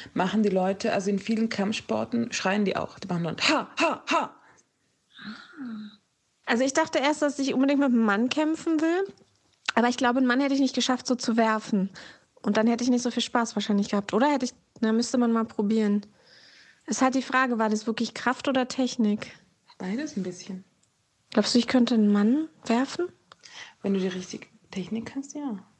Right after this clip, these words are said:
Speaker 2: Also es ist auf jeden Fall nichts, was ich für immer und oft und regelmäßig machen will, weil es gab schon zwei, drei Verletzungen an dem Abend, die waren nicht gravierend, aber sie meinte eben auch,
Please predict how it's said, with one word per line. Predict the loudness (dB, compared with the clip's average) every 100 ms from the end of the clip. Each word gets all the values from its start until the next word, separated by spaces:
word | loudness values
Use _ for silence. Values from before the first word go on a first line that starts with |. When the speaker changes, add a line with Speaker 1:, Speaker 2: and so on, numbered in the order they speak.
| _ _ _ _ _ 2
Speaker 2:
Also | 4 4
es |
ist | 2
auf | 2
jeden | 2 2
Fall | 2
nichts, | 0 0 -2
was | 0
ich | -2
für | 0
immer | 2 2 2 2
und | 0 0
oft | -2 -2 0
und | 0
regelmäßig | 2 0 0 2
machen | 2 2
will, | 2 2
weil | 0
es | 0
gab | -2 -2
schon | 0 0
zwei, | 2 0
drei | 0
Verletzungen | 0 0 0 0 -2 0 0
an | 0
dem | 0
Abend, | 0 0 2
die | 2
waren | 2 4
nicht | 2 0
gravierend, | -2 2 2 2
aber | 2 2 2
sie | 2 4
meinte | 4 2 2
eben | 2 2
auch, | 0